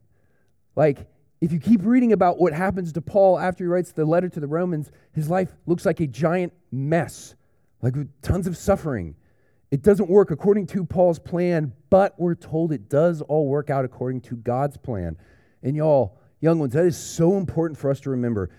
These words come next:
because you need to hear this. You need to have a plan for your life, but I promise you, your life is not going to work out exactly according to your plan, but it will work out according to God's plan.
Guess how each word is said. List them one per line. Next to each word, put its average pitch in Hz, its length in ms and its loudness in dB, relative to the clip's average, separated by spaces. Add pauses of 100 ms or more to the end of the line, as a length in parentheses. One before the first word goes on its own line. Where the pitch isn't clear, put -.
(240)
because 156 760 4
you 196 160 0
need 190 160 2
to 156 60 -2
hear 151 180 -4
this. 117 240 -4 (380)
You 156 320 -2
need 208 140 -2
to 190 60 2
have 185 120 -2
a 175 40 -6
plan 175 360 -4
for - 80 -8
your 156 100 -2
life, 143 380 -2 (520)
but 131 120 0
I - 20 4
promise 185 500 -4
you, 156 120 -4
your 135 260 -4
life 147 420 2
is 135 160 -4
not 147 300 -2
going 156 220 -4
to 147 100 -12
work 147 280 -2
out 131 340 0 (320)
exactly 151 560 0
according 135 400 -2
to - 100 -10
your 120 140 -2
plan, 98 420 -6 (960)
but 117 140 0
it 123 100 0
will 120 380 -2
work 156 240 -2
out 143 140 2
according 135 380 -6
to 127 40 -4
God's 110 320 -2
plan. 85 360 -8